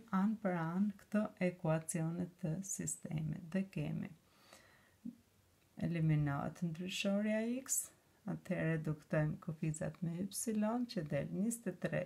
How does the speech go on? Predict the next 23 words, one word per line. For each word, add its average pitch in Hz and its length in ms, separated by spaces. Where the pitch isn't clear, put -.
ypsilon 151 680
bares 156 400
me 156 100
qindë 202 320
e 202 100
tridhjetë 220 320
e 214 160
tetë, 220 320
nga 196 200
këtu 185 340
ypsiloni 160 640
bares 151 440
me 156 280
gjashtë. 156 480
Zëvendësojmë 160 720
vlerën 143 380
e - 20
gjetur 151 480
për 208 220
ypsilonin 226 760
tek 220 380
shpreha 220 600
e 226 100